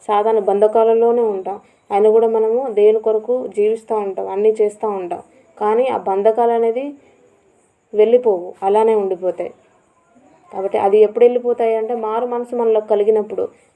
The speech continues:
రక్షణను మనం నిజముగా ఆస్వాదించినప్పుడు బంధకాలన్నీ కూడా తెంపబడతాయి. కాబట్టి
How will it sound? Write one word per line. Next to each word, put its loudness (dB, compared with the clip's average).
రక్షణను -2
మనం -2
నిజముగా 2
ఆస్వాదించినప్పుడు 0
బంధకాలన్నీ 0
కూడా -6
తెంపబడతాయి. -6
కాబట్టి -4